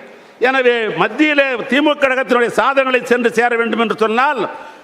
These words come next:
முக்கியமாக நாம் கவனிக்க வேண்டிய ஊடகம் Instagram. நமது சாதனைகள் தொடர்பான கண்டென்ட்களை படங்களிலோ வீடியோக்களிலோ இருந்தால் நாம் முதலிலே பகிர்வதிலே நாம் முன்னிலையிலே நாம் இருக்க வேண்டும்.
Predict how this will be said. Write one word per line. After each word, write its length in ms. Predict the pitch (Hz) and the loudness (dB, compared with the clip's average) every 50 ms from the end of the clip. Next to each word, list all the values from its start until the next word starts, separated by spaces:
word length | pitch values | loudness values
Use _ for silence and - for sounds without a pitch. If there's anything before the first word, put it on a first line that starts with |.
| - - - 190 | -20 -4 -2 -2
முக்கியமாக 560 | 202 214 - 285 285 285 285 285 285 247 262 262 | -2 2 2 2 2 2 2 0 0 0 0 0
நாம் 200 | 254 240 233 - - 220 | -2 -2 -2 -2 0 0
கவனிக்க 340 | 247 262 269 269 254 - 254 247 | 0 0 0 0 2 2 2 2
வேண்டிய 240 | 240 233 220 226 220 214 196 175 156 - - 220 | 2 2 2 2 2 2 0 -2 0 0 2 4
ஊடகம் 420 | 254 254 254 247 233 269 277 240 180 - - - - 190 | 4 4 2 0 0 0 0 -2 -4 -4 -6 -2 0 0
Instagram. 480 | 196 - - 254 247 214 208 196 160 - - - - - - - - - - - - - 214 | 0 2 2 2 2 2 0 -2 -4 -8 -10 -14 -16 -20 -20 -20 -20 -20 -20 -20 -8 -4 -2
நமது 240 | 262 277 269 262 240 196 - | 0 0 2 0 0 0 0
சாதனைகள் 640 | 208 220 269 302 311 294 302 294 277 277 269 196 | 0 0 2 2 2 0 2 0 0 0 0 0
தொடர்பான 460 | 247 254 262 262 254 262 254 247 240 226 185 139 110 - - - - - - - - - - | 0 0 2 2 2 0 0 0 -2 -2 -2 -6 -8 -10 -14 -18 -20 -20 -20 -20 -8 -4 -2
கண்டென்ட்களை 600 | 202 240 269 277 320 302 294 285 269 262 262 262 - - - | -2 0 0 0 0 2 2 2 2 2 2 0 0 0 0
படங்களிலோ 500 | 196 226 262 277 277 269 269 262 247 254 277 285 247 247 | 0 2 2 0 0 0 2 4 4 2 2 2 2 2
வீடியோக்களிலோ 640 | 269 294 294 285 269 262 262 254 254 247 247 247 226 214 | 2 2 2 2 2 2 2 2 4 4 2 2 2 2
இருந்தால் 420 | 220 226 226 240 247 254 285 269 233 180 127 - - - - - - - - 185 | 2 0 2 2 0 0 0 0 -2 -4 -4 -8 -12 -18 -20 -20 -14 -6 -2 0
நாம் 180 | 208 214 208 185 185 | 0 0 0 2 4
முதலிலே 420 | 233 233 262 262 262 262 247 247 240 240 - | 4 4 4 4 4 2 2 2 0 2 2
பகிர்வதிலே 600 | 202 233 240 269 262 247 240 240 240 226 220 233 226 220 190 160 - 147 170 | 2 2 4 4 4 4 4 4 2 2 2 2 0 0 -2 -4 -4 -2 0
நாம் 160 | 208 226 196 175 | 0 0 0 0
முன்னிலையிலே 500 | 220 247 247 262 254 247 240 226 226 226 214 208 - - - 165 190 | 2 2 2 2 2 2 4 2 2 2 2 -2 -2 -4 -4 -2 -2
நாம் 140 | 233 233 208 202 | 0 2 2 2
இருக்க 220 | 220 262 247 233 220 208 | 2 2 0 0 2 2
வேண்டும். 320 | 226 233 220 196 190 151 | 0 0 0 -2 -2 -4